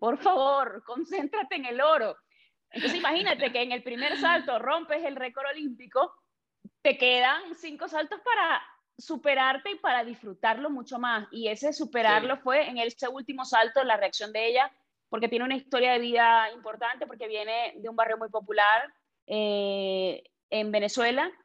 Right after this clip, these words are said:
Speaker 1: porque soñaba con algún día ser la primera medallista olímpica mujer en Venezuela, y lo consigue y está en lo más alto, y creo que unió un país. Por eso yo me quedo con esa medalla, porque,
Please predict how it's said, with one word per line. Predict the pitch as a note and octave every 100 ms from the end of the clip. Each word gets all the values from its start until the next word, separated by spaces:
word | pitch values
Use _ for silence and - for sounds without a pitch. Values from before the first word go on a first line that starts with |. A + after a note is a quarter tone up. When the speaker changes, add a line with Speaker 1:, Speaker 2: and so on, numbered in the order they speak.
| _ _ _ _
Speaker 1:
porque | B3 A#3+ A#3 B3 A#3+ A#3 A3+ A3 A3 G#3 -
soñaba | - - B3 A#3+ B3 C4+ D4+ D#4 D#4+
con | C4 A#3 A3 G#3+
algún | G#3+ A#3+ C4+
día | C4+ C#4 C#4+ D4 D4+ C#4
ser | - A#3
la | A#3+
primera | B3 A3+ A3+
medallista | A#3+ A3 G#3 G#3+ A3+ - A3+
olímpica | G#3+ A3 G#3+ A#3+ A3+ A3
mujer | G#3+ A3 A#3+ B3 B3
en | A3+ A3
Venezuela, | A#3 B3 A3 G#3 G#3+ B3 _ _ _
y | - A#3+
lo | A#3+
consigue | A3+ A3 C4 B3+
y |
está | A#3+ A#3+
en | G#3+
lo | A3+
más | A#3
alto, | A3+ A#3 A#3
y | B3
creo | A#3 A3
que | B3
unió | B3+ B3+ B3
un | B3
país. | A#3 G#3 G#3 G#3
Por | G3+
eso | A3+
yo | A#3
me | A#3+
quedo | A3+ A#3 A3+
con | G#3
esa | G#3
medalla, | A3+ G#3 G#3+ A3
porque, | G#3+ G#3 G3